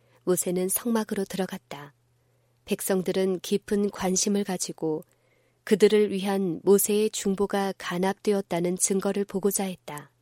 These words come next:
하나님께서 모세를 만나기 위하여 하감하신다면 그들은 완전히 소멸당하지 않게 되리라는 희망을 가질 수 있었다. 구름 기둥이 내려와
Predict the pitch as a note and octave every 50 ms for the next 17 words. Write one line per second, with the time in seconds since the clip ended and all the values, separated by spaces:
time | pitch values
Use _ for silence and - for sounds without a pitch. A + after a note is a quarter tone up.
0 | _ _ _ _ _ _ _ _ _ _ _ _ _ _ _ _ _ _ - -
1 | A#3+ A#3 A3+ A3 A3 - G#3 G3+ - - G3+ G3 G3 F#3+ E3+ - F3 G3 G3+ -
2 | - A3 G#3+ A3+ A3 G#3+ F#3 E3 E3+ F3 F#3+ F#3+ G3 - G3+ F#3 F3+ E3 D#3+ D#3
3 | D#3+ D#3+ D#3+ D#3 - _ _ _ - - A3 G#3+ - G#3+ G#3+ G#3+ G#3+ - - -
4 | G3 F3+ F3 D#3+ E3 E3 E3+ F3 F3 D#3+ - _ _ _ _ _ _ _ _ _
5 | _ _ - - G3+ D#3+ F3+ F3+ F3+ F3+ F3+ E3 - _ _ _ _ _ - F3
6 | E3+ F3 F3+ - G3 F#3+ F#3+ G3+ G3+ G#3 G#3 - - B3 A3+ A3+ A3 A3 A3 -
7 | G3+ F#3+ F3 F3+ F3 - - F#3 D#3+ D#3 F3 F3 - G#3 G3 - - G3 F#3 F#3
8 | - E3+ E3 F3 F#3 G3+ G3 - - C4 A#3+ A#3 A#3 A3+ A3+ - F3+ F#3+ - G3
9 | F#3+ G3+ - - D#3 D3+ - - - F3+ - _ - C3+ C#3+ C3+ - _ _ _
10 | _ _ _ _ _ _ _ _ _ _ _ _ _ _ _ _ _ _ _ _
11 | _ - - F#3+ F#3+ F#3+ F#3+ F#3+ - - G#3+ D#3+ F#3+ F#3+ F#3 F#3+ F#3 F3+ E3 E3
12 | F3+ E3+ E3 E3 D#3+ D#3 D#3 D3+ D#3+